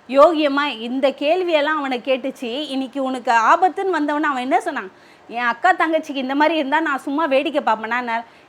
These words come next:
இதுக்கெல்லாம் நீ வந்து எப்படி சொல்ல, அவன் காலை கழுவி குடிச்சா கூட உனக்கெல்லாம் அறிவு வராது. அங்க இருக்க ஒவ்வொரு ஆம்பளையும் வந்து நீ தப்பா பேசியிருக்க, திட்டியிருக்க, மரியாதை கொடுக்கல, தரக்குறைவா பேசியிருக்க. இன்னைக்கு உனக்கு உடம்பு முடியல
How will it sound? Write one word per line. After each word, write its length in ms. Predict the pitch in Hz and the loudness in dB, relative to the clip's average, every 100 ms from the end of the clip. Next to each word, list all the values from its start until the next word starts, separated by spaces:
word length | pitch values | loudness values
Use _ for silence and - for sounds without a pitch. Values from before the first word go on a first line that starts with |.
| - | -4
இதுக்கெல்லாம் 440 | 285 285 320 370 | -2 0 2 2
நீ 160 | 330 320 | 2 0
வந்து 640 | 277 285 330 285 330 247 208 - - | -2 0 4 8 8 6 0 -14 -20
எப்படி 220 | - 233 | -14 -8
சொல்ல, 200 | 294 302 | 0 0
அவன் 280 | 262 262 269 - | 2 -2 -2 -2
காலை 460 | 277 330 381 349 | 4 8 8 6
கழுவி 280 | 285 302 330 | 4 2 0
குடிச்சா 340 | - 269 302 | -4 -6 -4
கூட 180 | 247 269 | -2 -2
உனக்கெல்லாம் 440 | 294 247 240 247 233 | -2 -4 -4 -2 -2
அறிவு 220 | 262 233 | -4 -4
வராது. 420 | 202 196 196 - - _ - - _ | -2 -2 -4 -10 -20 _ -20 -20 _
அங்க 280 | 196 233 247 | -4 0 0
இருக்க 260 | 254 - 359 | 0 0 4
ஒவ்வொரு 500 | 277 294 339 403 311 | 6 6 6 8 8
ஆம்பளையும் 500 | 294 330 339 349 330 | 6 4 0 0 0
வந்து 260 | 285 330 | -2 -2
நீ 200 | 302 247 - | -2 -2 0
தப்பா 400 | 247 - 359 349 | -2 4 2 4
பேசியிருக்க, 640 | 302 294 311 285 220 262 254 | 0 -4 -4 -6 -2 -4 -2
திட்டியிருக்க, 680 | 311 240 - 359 285 - 262 | -8 -6 -2 0 0 0 -2
மரியாதை 520 | 240 226 302 381 349 | 0 -4 2 4 4
கொடுக்கல, 640 | 294 269 269 240 240 240 254 - - _ - | 0 -2 -2 -2 0 2 0 -4 -20 _ -2
தரக்குறைவா 540 | 285 349 359 339 339 | 2 2 6 6 6
பேசியிருக்க. 600 | 302 277 277 247 233 226 226 - - | 4 -2 -2 -6 -2 -4 -4 -20 -14
இன்னைக்கு 280 | 247 254 240 | -8 -6 -4
உனக்கு 240 | 247 226 | -6 0
உடம்பு 400 | 240 277 392 403 | 4 6 6 4
முடியல 500 | 269 294 349 370 339 | 0 0 0 2 4